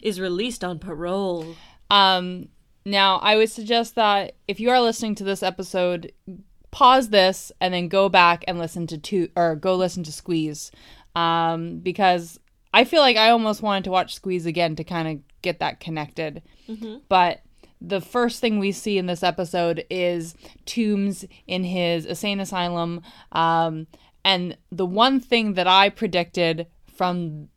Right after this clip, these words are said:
Speaker 2: the Squeeze episode was that little food slot.
Speaker 1: Yeah.
Speaker 2: You don't give a guy who can squeeze through things, it's in the goddamn name, Squeeze.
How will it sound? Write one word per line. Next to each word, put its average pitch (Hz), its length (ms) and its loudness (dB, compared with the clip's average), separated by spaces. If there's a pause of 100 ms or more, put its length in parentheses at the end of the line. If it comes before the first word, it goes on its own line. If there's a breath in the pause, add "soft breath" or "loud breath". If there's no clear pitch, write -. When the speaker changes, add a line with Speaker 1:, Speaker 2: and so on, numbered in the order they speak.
(160)
Speaker 2:
the 156 200 -10
Squeeze 240 640 2
episode 165 560 -2
was 170 240 -6
that 175 260 -2
little 180 300 -8
food 196 500 -8
slot. 240 540 2
Speaker 1:
Yeah. 214 420 -4 (220 loud breath)
Speaker 2:
You 285 180 -4
don't 392 320 0
give 294 180 0
a 247 60 2
guy 170 760 4 (180 soft breath)
who 233 100 -6
can 226 160 0
squeeze 269 520 -2
through 294 240 -2
things, 160 360 -4
it's 202 160 -8
in 320 160 0
the 185 60 -4
goddamn 165 580 0
name, 170 380 0
Squeeze. 165 600 -2